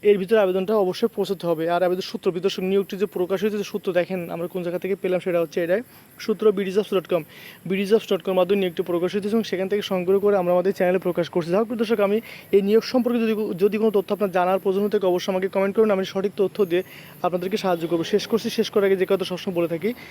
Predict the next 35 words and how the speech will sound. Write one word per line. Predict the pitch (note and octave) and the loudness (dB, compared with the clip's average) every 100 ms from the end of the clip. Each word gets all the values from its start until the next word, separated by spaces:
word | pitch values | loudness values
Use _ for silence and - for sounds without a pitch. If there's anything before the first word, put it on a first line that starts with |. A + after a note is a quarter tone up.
| - - | -10 0
যে | F#3 E3 | 2 4
বাংলাদেশে | G#3 G#3+ A3+ | 2 4 2
যে | A3 | 2
কোনো | A#3+ | 4
চাকরি | A#3+ G#3+ | 2 4
নিয়োগ | A3+ A3 G3 | 4 4 2
বিজ্ঞপ্তি | G3+ G#3 G#3+ | -2 -2 -2
প্রকাশিত | F#3+ F#3 F#3+ G3 | 2 4 2 0
সাথে | G3+ G3+ G3 | -2 -2 -2
সাথে | G3+ | 0
সেটি | G#3 F3+ | 0 0
আমি | F3+ F3 | 0 2
আমার | F#3 F3+ | 2 2
চ্যানেলে | F#3+ F#3+ | 2 2
প্রকাশ | F#3+ F#3+ | 0 -2
করে | - G3+ | 0 2
থাকি। | G#3 A3 C4 - - - - | 2 -2 -6 -12 -18 -14 0
তো | G3 | 0
আপনি | F#3+ | 2
যদি | G3+ G#3+ | 0 2
ঘরে | G3+ G3+ | 4 4
বসে | G#3+ | 4
যে | G3 | 2
কোনো | G#3+ A3 | 2 0
চাকরি | G#3 G#3 | -2 0
নিয়োগ | G3+ | 0
বিজ্ঞপ্তি | F#3 F#3 G3 | 0 -6 -2
পেতে | A3 G#3+ A#3 | 0 2 0
পারেন, | G#3 F3 | -2 -2
সেজন্য | F#3 F3+ | -2 0
অবশ্যই | F3 F3 | -2 -2
আমার | F#3 | -4
চ্যানেলটা | F#3 F3+ F#3 | -2 -2 -4
সাবস্ক্রাইব | E3+ - F#3 | -6 -6 2
করে | A#3 | 2